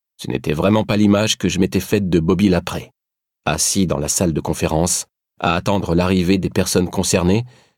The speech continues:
je levai la tête et découvris une personne mi-homme, mi-géant. Avec sa carrure, il occupait tout l'encadrement de la porte.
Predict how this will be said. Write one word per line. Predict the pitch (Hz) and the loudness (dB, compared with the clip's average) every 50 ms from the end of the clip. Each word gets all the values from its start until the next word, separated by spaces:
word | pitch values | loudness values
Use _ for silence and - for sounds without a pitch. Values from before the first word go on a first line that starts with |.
| _ - - | _ -6 -2
je | 135 110 | 0 2
levai | 101 107 113 110 127 123 | 4 4 4 4 4 2
la | 113 101 | 2 0
tête | - - - 120 127 127 - - - | 0 0 0 0 0 -2 -4 -8 -2
et | - 92 87 | 0 0 2
découvris | 85 104 101 - 123 101 98 117 117 | 2 2 2 2 2 2 2 4 4
une | 101 90 90 | 2 2 2
personne | 98 95 - - - 113 110 110 113 120 - - _ _ - - | 0 -2 -2 -2 0 0 0 0 0 -4 -6 -14 _ _ -6 0
mi-homme, | 92 101 117 123 117 107 107 110 113 117 - - _ _ | 2 4 6 6 6 4 4 4 2 0 -2 -4 _ _
mi-géant. | - 90 107 120 107 95 98 85 71 64 - - _ _ _ _ _ _ _ _ _ _ _ _ _ - | 2 4 4 4 4 2 2 0 0 -2 -4 -12 _ _ _ _ _ _ _ _ _ _ _ _ _ -8
Avec | - 95 82 87 - - | -4 0 0 0 0 -2
sa | - - | -4 -4
carrure, | - 85 73 76 92 98 92 82 - _ _ _ _ _ _ _ - | -4 -4 0 2 4 2 2 2 -2 _ _ _ _ _ _ _ -4
il | 80 78 76 85 | -2 0 2 2
occupait | 95 - - - - - 107 104 | 2 0 0 -4 -2 0 -2 -2
tout | - - - 156 | 0 2 4 4
l'encadrement | 147 131 123 127 123 98 92 98 92 90 90 | 4 4 4 2 0 0 2 2 2 2 0
de | 80 76 | 0 -2
la | 73 | -2
porte. | - - 62 - - - - - | -4 -6 -10 -10 -12 -18 -20 -20